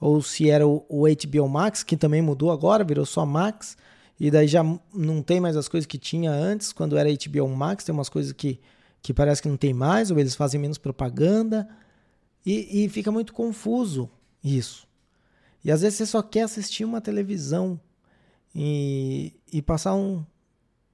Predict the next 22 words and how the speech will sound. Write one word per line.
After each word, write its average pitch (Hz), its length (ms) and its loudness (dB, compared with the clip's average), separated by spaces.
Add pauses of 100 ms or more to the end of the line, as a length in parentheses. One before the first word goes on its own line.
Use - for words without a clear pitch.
(120)
assim, 165 300 -2
você 143 140 -2
quer 175 100 -2
assistir 180 220 -2
um 196 80 0
filme, 170 480 0 (120)
não 156 120 -2
uma 196 100 0
televisão. 131 640 -2 (240)
Ninguém 151 180 -2
quer 175 140 -2
assistir - 320 -6
uma 120 140 -4
televisão 117 420 -6
mais. 107 400 -10 (720)
Mas 139 160 -4
você 160 100 -2
quer 175 120 4
só 196 160 0
assistir 202 300 -2
o 214 60 0
filme, 196 580 0